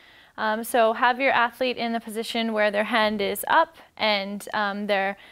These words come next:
hand is also wi-, as wide open as they can have it. They wanna keep their,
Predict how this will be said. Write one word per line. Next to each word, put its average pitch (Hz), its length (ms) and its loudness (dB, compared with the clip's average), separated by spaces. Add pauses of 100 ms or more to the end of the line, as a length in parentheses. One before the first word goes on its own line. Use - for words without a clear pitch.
(120)
hand 214 260 0
is 214 140 0
also 208 560 6
wi-, 208 320 4
as 220 180 4
wide 214 260 4
open 240 380 2
as 220 220 0
they 208 160 0
can 233 140 -6
have 202 260 -4
it. 359 260 -2 (500)
They 226 140 0
wanna 220 180 0
keep 240 400 -8
their, 208 520 6